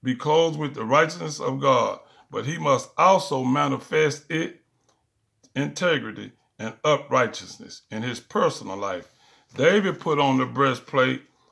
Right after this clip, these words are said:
in Psalm seven, three and five. The Lord Jesus Christ wore it all the time. This is David's letter to the church that we, and he's trying to stir up the,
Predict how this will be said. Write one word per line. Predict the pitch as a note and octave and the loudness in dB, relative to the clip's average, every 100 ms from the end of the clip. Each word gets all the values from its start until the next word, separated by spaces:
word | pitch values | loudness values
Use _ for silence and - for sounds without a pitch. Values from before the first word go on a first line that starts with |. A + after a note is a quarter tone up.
| - | -12
in | A#2+ | -8
Psalm | A2+ - E3+ D3 C3+ B2 | -6 0 2 4 2 0
seven, | - D#3 C3+ B2+ | 0 2 2 -2
three | B2 C#3+ C3+ | -2 0 2
and | B2 A2 | 0 2
five. | D#3+ E3+ B2 F#2+ - _ _ _ _ | 6 6 4 0 -8 _ _ _ _
The | G#2+ | -6
Lord | A#2 D3+ F#3 G3 D#3 - - _ _ _ _ _ - | 2 6 8 8 6 0 -8 _ _ _ _ _ -6
Jesus | D3 D3 C3 B2 | -4 -4 -6 -10
Christ | - F#3 F3+ D#3 - _ _ | 4 6 6 4 -8 _ _
wore | A#2+ C3 C3 | 0 0 2
it | D3 C#3+ C#3+ C#3 | 0 -2 0 6
all | D#3 D3 | 8 6
the | A#2+ - | 4 -4
time. | B2+ A2 G2 F2 - _ _ - | -2 -2 -4 -10 -18 _ _ -8
This | D3 - | -6 -4
is | C#3+ C3 | -4 -2
David's | C#3 D#3+ D#3+ D3 | 0 0 0 -2
letter | C#3+ D#3 D3 | -2 0 -2
to | C3+ D#3+ | -6 -6
the | C3+ | -6
church | C3+ F#3 F#3+ - - - _ _ _ _ - | -4 -2 -2 -4 -12 -20 _ _ _ _ -8
that | A#2+ B2 | -6 -4
we, | C3+ E3 E3 - | -6 -6 -8 -8
and | B2 A#2+ | -4 -2
he's | F3 E3 - _ | -4 -6 -10 _
trying | D#3 D3 C#3 | 0 2 2
to | B2+ | -2
stir | - F3 F3+ | -4 2 4
up | F3+ F3+ | 4 2
the, | D3+ C3+ | -8 -8